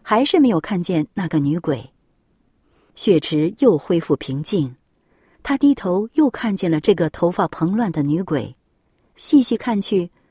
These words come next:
发现这女鬼的蓬乱的头发上还戴着凤冠，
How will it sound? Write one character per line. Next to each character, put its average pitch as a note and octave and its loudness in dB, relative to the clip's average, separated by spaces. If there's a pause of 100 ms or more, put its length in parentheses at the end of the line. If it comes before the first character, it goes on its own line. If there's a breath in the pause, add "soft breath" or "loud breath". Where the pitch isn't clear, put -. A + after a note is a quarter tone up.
(140)
发 A#3+ 0
现 A#3 2
这 A3+ 4
女 G3 2
鬼 G3 4
的 D#3 0
蓬 G3 -2
乱 A#3+ 2
的 F3 -2
头 - -4
发 G#3 0
上 F3+ -2 (340)
还 G3+ -2
戴 B3 -2
着 F#3+ -2
凤 G3 -2
冠， C4 2